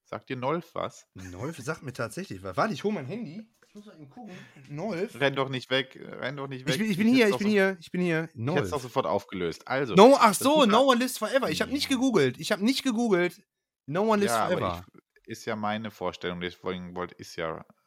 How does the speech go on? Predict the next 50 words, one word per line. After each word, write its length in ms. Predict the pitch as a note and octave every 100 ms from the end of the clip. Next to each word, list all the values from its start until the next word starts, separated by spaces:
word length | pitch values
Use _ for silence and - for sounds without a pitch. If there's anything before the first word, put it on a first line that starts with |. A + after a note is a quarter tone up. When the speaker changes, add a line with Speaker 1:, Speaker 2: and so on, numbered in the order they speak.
| _
Speaker 1:
na, 100 | F#2
Speaker 2:
Ach 40 | A2+
Speaker 1:
ist 140 | -
Speaker 2:
so, 120 | D#3 D3
Speaker 1:
egal. 80 | A2
Speaker 2:
oh 100 | G#2+
Scheiße. 760 | - C3 C3 D3 - G2+ G2
<laughs> 40 | C3
Oh 80 | C3
mein 600 | G3+ E3 F3+ E3+ D#4+ C4
Gott, 300 | B3 A3 -
ne. 160 | G3+ G#3 - - A#3+
Du 100 | D#3
Speaker 1:
Das 200 | D#3 E3+
Speaker 2:
hast 60 | -
mich 140 | D#3+
Speaker 1:
einfach 60 | F3+
nur 80 | F#3+
Speaker 2:
gefragt. 480 | F3 B2+ A#2+ C3+ - - -
Du 100 | D3
hast 120 | F3+
mich 120 | G#3+ G3+
gefragt. 520 | F3 - D3 C3 A#2+
Ma- 440 | D#2 E2 - - -
Speaker 1:
So, 220 | A2+ F2 - _ _ -
Speaker 2:
Ja. 100 | G#2
Speaker 1:
aus 220 | G2 F#2
jetzt. 260 | F#2+ E2 - - - -
Ähm, 580 | A2 G#2 G#2 G#2+ G#2 _ -
genau, 360 | D3 F3+ F#2 -
ich 140 | G#2+
wollte 240 | C#3+ D3
No 240 | G#2+ G#2+ C#3+ E3
One 180 | D3 B2+
Lives 260 | C#3+ - -
Forever 560 | - B2+ G#2 A#3 C4+ G2
mal 220 | E2 F2+
wieder 160 | F#2 F2
mitbringen, 580 | F2 - F2 D#2+ D#2 -
ja, 240 | G2+ C#3 A#2
weil 120 | A2
darüber 240 | B2+ E3
Speaker 2:
Ja. 0 |
Speaker 1:
spricht 320 | F#2 D#2 -
doch 100 | -
einfach 260 | - - -
keiner 260 | B2 A2 E2
mehr. 320 | D#2+ D2+ E2+
The 100 | G#2+
Operative, 760 | - D#3 D#3+ C#3+ B2 - G#2+